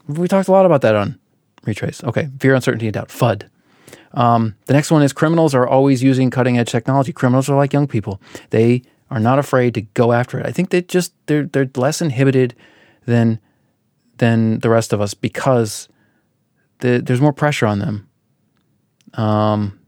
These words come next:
they have no safety net. They're doing something that's inherently risky, being criminals. It doesn't mean they're bad people.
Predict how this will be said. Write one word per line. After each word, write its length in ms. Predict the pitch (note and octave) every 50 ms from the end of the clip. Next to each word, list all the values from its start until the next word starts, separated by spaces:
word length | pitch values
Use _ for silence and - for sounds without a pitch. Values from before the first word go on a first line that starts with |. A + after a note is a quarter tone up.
| _ _ -
they 80 | B2
have 140 | B2 C#3 C#3
no 60 | D3
safety 320 | C3+ - C#3 C3 B2 - C3
net. 280 | B2 B2 A#2 A2+ - - _
They're 100 | - A#2
doing 200 | G#2+ B2 B2+ B2+
something 200 | A#2+ C3 A#2+ A#2+
that's 160 | A2+ G#2 - A2
inherently 440 | A2 A2 A#2 A#2 A#2+ A#2+ A#2 G#2+
risky, 320 | G#2+ A2 - - - G#2+ G#2
being 200 | G#2+ - A2 G#2
criminals. 320 | - - G#2+ G#2+ G#2+ -
It 60 | C#3
doesn't 160 | D3+ F3+ G#3 A3+
mean 80 | G#3+
they're 100 | G#3+ G3
bad 200 | E3 F3 E3 C#3+
people. 380 | - F3 E3 - - G2+ -